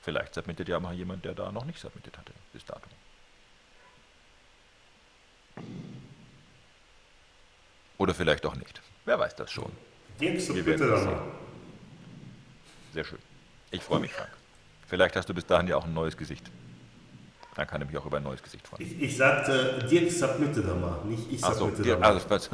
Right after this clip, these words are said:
Speaker 1: <laughs> pardon. Ähm, ja, genau. Dirk, was da los? Hab schon lange keine Submission mehr von dir gesehen. Aber Dirk, mach dir keinen Stress, wir besprechen das beim Grillen.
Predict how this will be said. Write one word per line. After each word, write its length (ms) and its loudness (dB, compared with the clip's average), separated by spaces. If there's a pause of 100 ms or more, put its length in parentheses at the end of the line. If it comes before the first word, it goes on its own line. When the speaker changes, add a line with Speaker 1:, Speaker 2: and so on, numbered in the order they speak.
(180)
Speaker 1:
<laughs> 200 -14
pardon. 380 0 (420)
Ähm, 560 10
ja, 280 4 (220)
genau. 300 4 (140)
Dirk, 220 6
was 160 2
da 80 6
los? 400 2 (220)
Hab 120 -12
schon 100 2
lange 180 4
keine 160 0
Submission 360 -2
mehr 120 -2
von 140 -4
dir 120 -4
gesehen. 340 -6 (1400)
Aber 300 4 (240)
Dirk, 240 2 (160)
mach 160 4
dir 140 0
keinen 220 0
Stress, 360 -2
wir 80 -2
besprechen 400 -2
das 100 0
beim 180 -2
Grillen. 300 -4